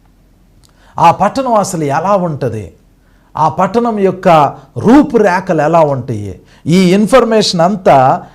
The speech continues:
ఈ ఇరవై ఒకటో అధ్యాయం, ఇరవై రెండో అధ్యాయంలో రాయబడి ఉన్నాయి. ముందు ఆ పట్టణం గురించి కొన్ని విషయాలు నేను మీకు తెలియజేస్తాను. మొట్టమొదటిది ఏంటంటే,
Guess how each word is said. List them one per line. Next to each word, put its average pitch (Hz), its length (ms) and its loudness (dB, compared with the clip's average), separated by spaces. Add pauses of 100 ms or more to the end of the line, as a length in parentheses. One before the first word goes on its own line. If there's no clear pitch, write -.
(120)
ఈ 147 200 0
ఇరవై 180 220 4
ఒకటో 175 260 -2
అధ్యాయం, 147 480 0
ఇరవై 135 260 0
రెండో 127 260 -2
అధ్యాయంలో 110 520 -4
రాయబడి 92 460 -10
ఉన్నాయి. 76 240 -20 (1120)
ముందు 214 240 0
ఆ 185 80 6
పట్టణం 160 560 -6
గురించి 123 680 -8 (220)
కొన్ని 135 180 0
విషయాలు 131 420 -2
నేను 113 160 -8
మీకు 104 220 -12
తెలియజేస్తాను. 92 680 -14 (1900)
మొట్టమొదటిది 190 840 0
ఏంటంటే, 143 760 -6